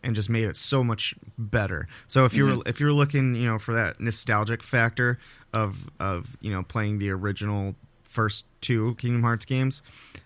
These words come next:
Speaker 1: then you, you know, you're gonna be pretty happy because it's
Speaker 2: For
Speaker 1: just,
Speaker 2: sure.
Speaker 1: it's
Speaker 2: And
Speaker 1: just
Speaker 2: that,
Speaker 1: like
Speaker 2: that's
Speaker 1: that
Speaker 2: why
Speaker 1: one
Speaker 2: most
Speaker 1: on
Speaker 2: people bought
Speaker 1: steroids.
Speaker 2: it, especially
Speaker 1: Yeah.
Speaker 2: people our age,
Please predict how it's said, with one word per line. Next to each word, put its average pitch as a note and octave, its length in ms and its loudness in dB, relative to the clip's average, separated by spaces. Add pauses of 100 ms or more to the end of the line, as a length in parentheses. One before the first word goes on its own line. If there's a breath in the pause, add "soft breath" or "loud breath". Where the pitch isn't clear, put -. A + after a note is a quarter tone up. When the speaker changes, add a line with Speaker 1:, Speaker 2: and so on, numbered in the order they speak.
Speaker 1:
then G#2 500 0
you, G#2 220 -6
you F#2+ 100 -8
know, E2+ 240 -2
you're A2 120 -2
gonna A2+ 120 2
be G2+ 80 0
pretty G2 240 -2
happy E2+ 360 2
because D2 540 -4
it's - 100 -8
Speaker 2:
For B2 120 4
Speaker 1:
just, - 120 2
Speaker 2:
sure. F2 200 0
Speaker 1:
it's - 80 -8
Speaker 2:
And - 100 -2
Speaker 1:
just C#3 60 10
Speaker 2:
that, E3 60 12
Speaker 1:
like D3+ 180 6
Speaker 2:
that's F3+ 180 10
Speaker 1:
that A2+ 60 4
Speaker 2:
why - 80 12
Speaker 1:
one D3+ 80 8
Speaker 2:
most C3 120 8
Speaker 1:
on G2+ 60 4
Speaker 2:
people A#2 260 6
bought G2 220 6
Speaker 1:
steroids. F2+ 80 4 (100)
Speaker 2:
it, - 80 -
especially - 220 8
Speaker 1:
Yeah. - 60 4
Speaker 2:
people A2+ 260 6
our G2+ 180 6
age, - 380 0